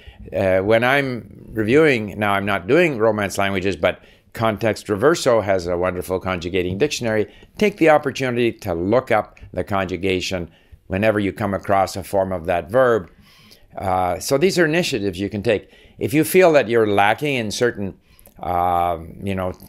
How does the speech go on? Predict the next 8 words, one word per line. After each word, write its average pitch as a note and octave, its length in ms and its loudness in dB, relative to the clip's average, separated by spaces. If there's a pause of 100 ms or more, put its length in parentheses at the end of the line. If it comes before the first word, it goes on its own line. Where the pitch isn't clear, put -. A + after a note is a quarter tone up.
(160)
technical A#2+ 520 0
jargon B2 760 2
or F2+ 560 0
other G#2+ 420 2
terminology G2 960 0
or F2 180 0
vocabulary F#2+ 720 0
items, G#2+ 540 -4